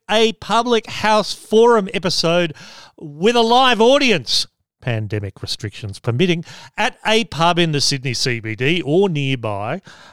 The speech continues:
Uh, and supporters who can't make it will have access to a secret live audio stream. Well, not that secret 'cause I'll tweet the link, but,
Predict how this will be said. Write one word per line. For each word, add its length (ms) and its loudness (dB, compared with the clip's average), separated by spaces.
Uh, 300 -4
and 100 -6
supporters 460 2
who 100 4
can't 420 -2
make 280 -2
it 160 -8
will 600 0
have 260 -4
access 520 -2
to 320 -2
a 200 -2
secret 840 -2
live 500 0
audio 500 -4
stream. 640 -12
Well, 340 -6
not 160 -20
that 180 -16
secret 540 -12
'cause 160 -14
I'll 140 -16
tweet 240 -20
the 100 -16
link, 420 -12
but, 140 -10